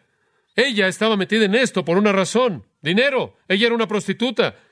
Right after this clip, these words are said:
Ella vivía en la calle, era una prostituta pagada. Eso era lo que ella era. Esa era la vida para ella. Literalmente había devastado a este hombre Oseas, quien era un profeta de Dios.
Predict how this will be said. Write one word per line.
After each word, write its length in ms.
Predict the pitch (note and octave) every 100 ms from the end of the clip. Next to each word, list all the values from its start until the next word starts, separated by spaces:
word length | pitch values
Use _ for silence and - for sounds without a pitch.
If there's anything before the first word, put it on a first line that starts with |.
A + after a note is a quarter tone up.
| _ _ _ _
Ella 420 | - A3+ A#3+ G#3+ D#3+
vivía 280 | E3+ G3+
en 80 | A#3+
la 120 | A#3
calle, 480 | A3 A3+ C#4 A3 F#3+
era 80 | A3
una 240 | A#3 A3
prostituta 580 | F3 F3 - E3+ G#3+ G#3
pagada. 640 | E3+ D#3+ G3+ C4 G3+ - _ _ -
Eso 400 | B3+ - G#3 F#3
era 160 | F3+
lo 120 | D#3+
que 120 | C#3 E3
ella 220 | D3+ C#3+
era. 320 | C#3 G#3 A#3+ _ _ _ -
Esa 200 | B3 B3
era 100 | G#3
la 80 |
vida 200 | F3 A3
para 220 | F3+ F3+ B3+
ella. 300 | C4 D#3 - _
Literalmente 540 | F#3 F#3 G3+ A#3 A#3
había 140 | G#3 G#3+
devastado 500 | G#3 D#3+ - B3 C4
a 40 |
este 180 | G3+ G3
hombre 160 | F3 C#3+
Oseas, 300 | B2+ G3+ -
quien 120 | D3+
era 60 |
un 60 | F3
profeta 360 | D3+ C#3 F3+ D3
de 120 | B2
Dios. 280 | C#3 F#3